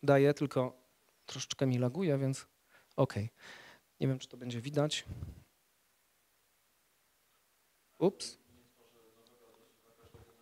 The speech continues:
Tworzę. Ponieważ, y, jak, y, musi być znany, ponieważ osoba, która, mm, demonstruje,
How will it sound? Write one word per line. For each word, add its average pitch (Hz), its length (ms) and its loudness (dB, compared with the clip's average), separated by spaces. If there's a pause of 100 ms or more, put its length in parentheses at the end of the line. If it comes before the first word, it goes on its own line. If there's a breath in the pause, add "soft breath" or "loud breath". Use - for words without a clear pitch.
(1500)
Tworzę. 123 360 6 (2250 loud breath)
Ponieważ, 202 460 12
y, 147 480 6 (3250 loud breath)
jak, 170 380 12
y, 143 500 12 (1900 loud breath)
musi 185 200 10
być 170 160 12
znany, 151 360 12
ponieważ 160 360 10
osoba, 170 320 12
która, 147 440 12
mm, 127 760 6
demonstruje, 151 720 12